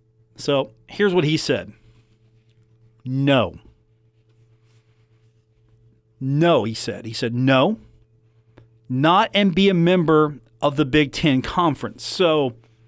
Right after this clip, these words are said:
if Nebraska wants to be a part of the Big Ten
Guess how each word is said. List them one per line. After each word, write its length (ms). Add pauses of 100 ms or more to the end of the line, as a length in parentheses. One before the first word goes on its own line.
(1700)
if 120
Nebraska 540
wants 220
to 80
be 100
a 60
part 180
of 40
the 60
Big 180
Ten 420